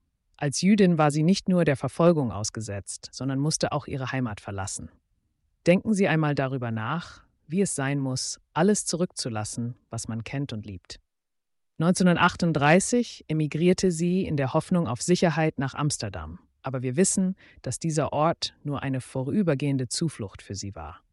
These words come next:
Der Ausbruch des Zweiten Weltkriegs brachte neue Gefahren,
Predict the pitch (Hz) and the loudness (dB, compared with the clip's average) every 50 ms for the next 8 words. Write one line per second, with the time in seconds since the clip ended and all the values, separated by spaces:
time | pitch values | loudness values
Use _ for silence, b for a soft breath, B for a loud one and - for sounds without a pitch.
0 | _ _ _ _ _ _ _ _ _ _ _ _ _ _ _ - 143 - 151 180 | _ _ _ _ _ _ _ _ _ _ _ _ _ _ _ -4 0 4 6 6
1 | 208 - - - - 208 196 - - 147 131 - - - - 160 151 165 170 - | 6 4 2 -2 -4 -4 -4 -4 -4 -4 -4 -4 -6 -4 2 4 4 4 4 2
2 | 170 156 139 147 156 165 - - - - 104 92 - - - - - - - 127 | 0 2 4 4 4 4 2 -2 -8 -10 -10 -10 -10 -12 -14 -14 -10 -6 -4 -4
3 | 127 - - 139 135 139 135 135 151 160 165 147 160 139 - - 135 131 131 135 | -4 -4 -2 -2 0 0 2 4 4 4 4 4 0 -2 -2 -2 0 0 0 -2
4 | 131 - 143 156 185 | -2 -6 -10 -12 -14